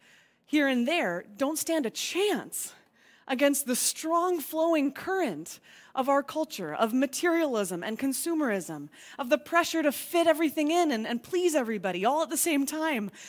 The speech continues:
against the constant need for rushing and hurrying and efficiency and getting things done. It's a cultural lifestyle very different than the one that Jesus wants us to live, where we'll discover,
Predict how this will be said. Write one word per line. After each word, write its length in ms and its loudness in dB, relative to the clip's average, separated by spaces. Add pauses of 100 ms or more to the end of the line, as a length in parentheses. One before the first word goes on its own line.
(160)
against 300 0
the 80 -2
constant 420 0
need 280 2
for 160 -4
rushing 640 -4
and 100 -6
hurrying 720 -2
and 100 -4
efficiency 680 -4
and 140 -6
getting 260 0
things 280 -4
done. 420 -4 (720)
It's 140 -2
a 40 0
cultural 560 0
lifestyle 580 -2
very 480 -6
different 800 -8 (800)
than 140 -2
the 80 2
one 500 2 (200)
that 180 -6
Jesus 480 0
wants 380 -4
us 180 -2
to 120 -4
live, 480 -6 (560)
where 120 4
we'll 160 4
discover, 640 2